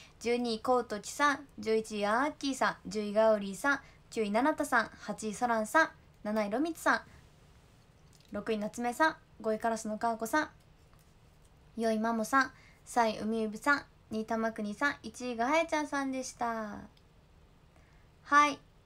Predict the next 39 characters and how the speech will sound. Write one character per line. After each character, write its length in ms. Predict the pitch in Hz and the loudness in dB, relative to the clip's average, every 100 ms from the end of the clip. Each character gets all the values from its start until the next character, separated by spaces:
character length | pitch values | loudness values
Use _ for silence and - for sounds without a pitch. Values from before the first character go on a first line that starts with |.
| - | -12
と 80 | 226 | -6
い 40 | |
う 60 | 220 | -4
わ 100 | 220 | -4
け 180 | 220 208 | -6 -12
で 160 | 196 | -10
ね、 220 | 196 214 202 | -8 -8 -8
じ 80 | 196 | -10
ゃ 40 | |
あ 20 | 185 | -12
今 300 | 214 202 196 269 - - - - - - - | -10 -10 -10 -16 -20 -20 -20 -20 -20 -20 -14
日 40 | |
は 60 | 196 | -12
ち 120 | - | -10
ょ 20 | 208 | -10
っ 20 | - | -8
と、 220 | - - - - - _ - - - - - | -10 -10 -20 -20 -20 _ -20 -20 -20 -20 -8
だ 140 | - 214 | 2 2
い 40 | |
ぶ 320 | 208 208 202 | 2 -4 -4
変 220 | 202 226 202 | -2 -2 -2
な 100 | 180 | -6
ス 80 | |
ケ 120 | - 202 | -8 -6
ジ 120 | 208 | -4
ュ 40 | |
ー 20 | |
ル 120 | 208 208 | -4 -4
だ 100 | 208 | -4
っ 60 | |
た 120 | - | -6
ん 60 | 104 | -10
で 60 | 101 | -10
す 80 | - | -12
け 80 | |
ど、 100 | - - - - | -12 -12 -18 -14
皆 200 | 196 196 | -10 -10
さ 140 | 180 | -8
ん 60 | 185 | -10